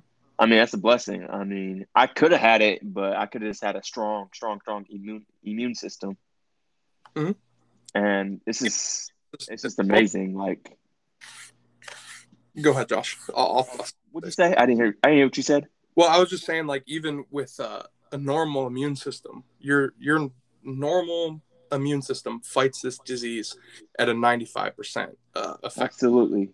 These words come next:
Speaker 1: That is hundred percent true. And I'm just like, "Man, thank God." Like, if I had it, I had it, but God has kept, kept me healthy
Speaker 2: Yep.
Speaker 1: through this whole pandemic, and it's all glory to him.
Speaker 2: Mm-hmm.
Speaker 1: But I wanna get to, like,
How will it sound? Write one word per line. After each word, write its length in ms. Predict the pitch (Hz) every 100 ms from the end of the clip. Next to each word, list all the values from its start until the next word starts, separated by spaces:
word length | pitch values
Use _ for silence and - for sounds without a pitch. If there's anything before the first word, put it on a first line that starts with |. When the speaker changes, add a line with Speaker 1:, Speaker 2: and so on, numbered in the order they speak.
| -
Speaker 1:
That 140 | - 120
is 80 | 120
hundred 160 | 123
percent 320 | 107 107 117 -
true. 260 | 123 113
And 160 | 92 101
I'm 80 | 113
just 220 | 110 -
like, 240 | 101 95
"Man, 240 | - 107 104
thank 200 | - 104
God." 380 | - 110 110 101
Like, 200 | 101 95 -
if 140 | 104
I 100 | 127
had 260 | 104 120 110
it, 80 | -
I 100 | 98
had 240 | - 120
it, 180 | 113 92
but 280 | 98 101 - _ _ - - _ -
God 200 | 98 104
has 100 | 101
kept, 320 | 135 - -
kept 200 | 131 120
me 120 | 107
healthy 540 | 101 107 110 104 95 - _
Speaker 2:
Yep. 200 | - 160 - -
Speaker 1:
through 140 | 107
this 140 | 104 -
whole 180 | 117 117 -
pandemic, 680 | 113 104 117 104 92 73 - -
and 520 | 107 101 101 101 104 _ _ _ _
it's 160 | - 98
all 160 | 110 110
glory 260 | 104 107
to 60 | 98
him. 300 | 104 95 98 _ _ _ _ _ -
Speaker 2:
Mm-hmm. 200 | 151 180 - _ _ _ _ _ -
Speaker 1:
But 380 | 185 131 123 107 -
I 60 |
wanna 180 | 147 175
get 200 | 151 151
to, 160 | - 135
like, 420 | 113 101 98